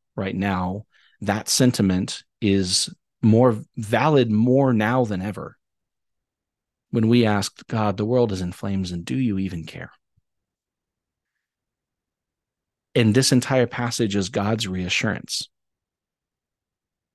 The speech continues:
This entire passage is not saying, "Don't worry, it's gonna be okay 'cause I cho-, I chose the right guy. Abraham was, like, the best choice."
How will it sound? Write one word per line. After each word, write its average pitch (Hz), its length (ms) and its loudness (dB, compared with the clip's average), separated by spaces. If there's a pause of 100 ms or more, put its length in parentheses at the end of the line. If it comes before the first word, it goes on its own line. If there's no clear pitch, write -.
(1000)
This - 140 -4
entire 113 220 0
passage 110 600 -2 (580)
is 110 400 2
not 139 440 4
saying, 110 680 2 (1000)
"Don't 160 160 2
worry, 104 280 2
it's 104 100 -2
gonna 143 160 4
be 131 140 4
okay 107 240 0
'cause 101 160 -2
I 107 100 0
cho-, 135 240 -2
I 117 100 0
chose 123 300 0
the 110 80 0
right 98 200 -2
guy. 95 180 -4
Abraham 95 540 -2
was, 90 180 -6
like, 87 200 -10
the 95 80 -4
best 87 240 -4
choice." 120 240 0